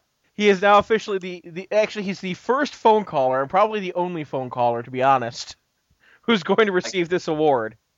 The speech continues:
Speaker 2: I doubt there'll be any other phone callers. <laughs>
Speaker 1: But given the, the lack of, like, other standout performance in the, in this episode,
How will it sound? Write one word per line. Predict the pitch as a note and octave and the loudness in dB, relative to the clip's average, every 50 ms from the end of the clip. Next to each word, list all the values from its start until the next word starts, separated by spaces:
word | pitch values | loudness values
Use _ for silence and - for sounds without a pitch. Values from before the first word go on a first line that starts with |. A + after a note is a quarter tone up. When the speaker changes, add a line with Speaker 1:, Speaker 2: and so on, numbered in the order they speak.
| _ _ _ _ _ _ _ _ A2+ | _ _ _ _ _ _ _ _ -10
Speaker 2:
I | A2+ A2+ | -10 -6
doubt | A2 A#2+ A#2 A2+ - | -2 -2 -2 -2 -2
there'll | G#2 F#2+ F#2 | -6 -12 -12
be | F#2+ F2 | -12 -12
any | E2+ E2+ E2+ E2+ | -12 -12 -12 -12
other | E2 E2 D#2+ | -14 -14 -16
phone | D#2 - F2+ D#2 D#2 | -18 -20 -20 -20 -20
callers. | _ - D#2+ D#2 D2+ D#2 D#2+ - - - - - - | _ -12 -12 -12 -12 -12 -6 -2 -2 -2 -2 -4 -14
<laughs> | - - - - _ _ _ _ _ _ - - - - - | -20 -20 -20 -20 _ _ _ _ _ _ -20 -20 -20 0 2
Speaker 1:
But | F3+ E3+ D#3 | 2 2 4
given | D#3 G3+ A3+ A#3+ B3+ | 4 2 2 2 0
the, | A#3 A3 G3 E3+ F3+ F3+ - | 0 0 -2 -2 -6 -8 -6
the | E3+ | -6
lack | D#3 D#3 E3+ F3 F3+ F#3+ F#3 - | 0 2 4 4 4 4 4 2
of, | F#3 E3 D#3 D3 D3 D3 | 0 0 0 0 -2 -2
like, | D3 D3 C#3+ - | -2 -2 -2 -2
other | - D#3+ D#3 E3 D#3 | -2 -2 -2 -2 -4
standout | - - - E3+ D#3 D#3+ E3+ E3 D3+ | -6 -4 -2 0 2 4 4 4 2
performance | - C#3 - D3+ D3 C#3+ D3 C#3 - | 2 -4 -4 -2 -2 -2 -2 -4 -8
in | C3+ B2+ B2 | -12 -10 -6
the, | C3 C3 B2+ - | -6 -6 -6 -6
in | - B2+ B2+ | -6 -6 -6
this | B2+ B2 - | -6 -4 0
episode, | C#3+ C#3 C#3 - B2 - - A2 G2+ G2 G2 - | 0 0 0 -2 -8 -6 -4 -4 -4 -4 -6 -10